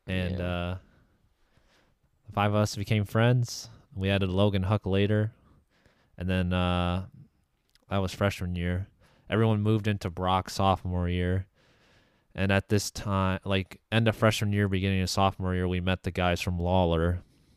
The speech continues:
Speaker 1: Started hanging out with them. They also like to play basketball. Basketball
Speaker 2: Mm.
Speaker 1: is the key, Wade. That's how you make friends.
Speaker 2: That's why I don't have any friends.
Speaker 1: That's the key.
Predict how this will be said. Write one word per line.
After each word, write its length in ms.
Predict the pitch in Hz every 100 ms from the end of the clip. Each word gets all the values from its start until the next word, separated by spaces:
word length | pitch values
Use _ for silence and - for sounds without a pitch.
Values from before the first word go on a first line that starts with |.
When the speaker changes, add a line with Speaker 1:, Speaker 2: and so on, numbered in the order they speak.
| - -
Speaker 1:
Started 260 | 98 92
hanging 200 | 95 98
out 120 | 98
with 100 | 87 -
them. 280 | 95 87
They 120 | 85 92
also 240 | 104 87
like 100 | 85
to 60 | -
play 120 | 85
basketball. 720 | 80 82 - 87 85 85 98 -
Basketball 400 | 104 107 107 101
Speaker 2:
Mm. 60 |
Speaker 1:
is 40 | 92
the 80 | 92
key, 380 | - 101 92
Wade. 320 | 80 76 78 78
That's 160 | 85
how 80 | 95
you 100 | 87
make 160 | 80 -
friends. 400 | 82 76 76 110
Speaker 2:
That's 240 | 120 -
why 220 | 104 95
I 40 | 92
don't 180 | 98
have 180 | 95 87
any 120 | 87
friends. 640 | 87 - 92 92 107 107 - - -
Speaker 1:
That's 220 | 95 87
the 80 | 90
key. 400 | - - 82 90